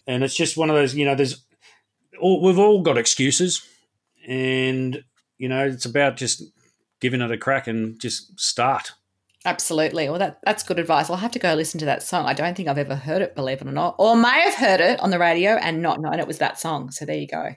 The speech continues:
Speaker 2: Who've been some of your special mentors in your life, and what have they taught you about success and, I guess, the, this, this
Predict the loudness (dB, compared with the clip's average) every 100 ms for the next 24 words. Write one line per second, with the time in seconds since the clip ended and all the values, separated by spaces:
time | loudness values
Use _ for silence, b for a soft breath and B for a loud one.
0 | -10 -2 2 2 0 2 4 4 4 2
1 | 2 2 2 0 0 -2 -2 -2 -2 -2
2 | -2 -2 0 2 0 -2 -2 -2 0 0
3 | -2 -2 -4 -4 -6 -4 -6 -8 -8 -4
4 | 0 0 0 -6 -6 -6 -4 -6 -6 -6
5 | -6 -6 -4 -4